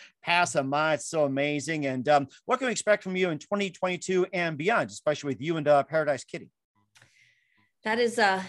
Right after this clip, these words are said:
Speaker 2: that is the question. <laughs> You know, it's, this whole covid time has been so strange that, you know, I think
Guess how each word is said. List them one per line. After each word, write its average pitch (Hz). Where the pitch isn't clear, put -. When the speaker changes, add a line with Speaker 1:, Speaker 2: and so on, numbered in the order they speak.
Speaker 2:
that 220
is 208
the 175
question. 190
<laughs> 247
You 277
know, 262
it's, 262
this 247
whole 233
covid 214
time 202
has 196
been 180
so 180
strange 156
that, 175
you 180
know, 175
I 175
think 180